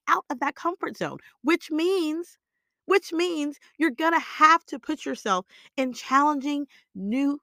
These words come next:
situations, things that are going to stretch you, things that are gonna challenge your skill sets, things that are going to strengthen some of those muscles and where you're already strong,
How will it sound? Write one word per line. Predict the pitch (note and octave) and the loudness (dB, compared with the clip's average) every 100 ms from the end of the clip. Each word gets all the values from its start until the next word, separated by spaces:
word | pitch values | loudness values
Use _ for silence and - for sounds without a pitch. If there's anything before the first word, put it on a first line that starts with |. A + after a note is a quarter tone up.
| _ | _
situations, | - B3+ B3 A3+ G#3+ A3 C#3+ - _ _ _ | -8 -6 -2 -2 -2 -4 -12 -16 _ _ _
things | - D#4+ D4+ | -4 -2 -2
that | C#4+ | -2
are | B3+ | -2
going | A#3 A#3 | -2 -4
to | G#3+ A3+ G3+ | -6 -8 -10
stretch | - - - A#3+ G#3 - - | -16 -20 -10 -4 -4 -4 -18
you, | D#3+ D3 E2 - _ _ _ - | -12 -12 -12 -18 _ _ _ -8
things | - E4 | -2 -2
that | D#4 | -2
are | C#4 | -4
gonna | B3 A#3 | -4 -8
challenge | - C4+ C#4+ A#3+ | -2 0 0 -2
your | A#3 | -6
skill | G3+ - C4+ C4+ | -10 -8 -4 -2
sets, | A#3 - - _ - - | -4 -10 -12 _ -20 -8
things | F4+ A#4+ | -6 -6
that | F#4 | -6
are | F4 | -4
going | D4 C4 | -4 -4
to | - C4 A#3 G#3 _ _ _ G#3 | -6 -6 -4 -6 _ _ _ -16
strengthen | - - B3+ G4+ - B3 | -12 -6 -4 -4 -6 -6
some | - B3+ | -4 -4
of | |
those | A3+ G#3+ G#3 | -2 -2 -2
muscles | G#3+ E4+ C#4+ A3+ | -2 -2 0 0
and | - G#3+ | -2 -4
where | G#3 | -4
you're | G3+ G3 - | -4 -6 -6
already | G#3+ C#4+ A3+ G3 E3+ | -4 -2 -2 -4 -6
strong, | - F#3+ B3 D#4+ - | -10 -6 -6 -6 -12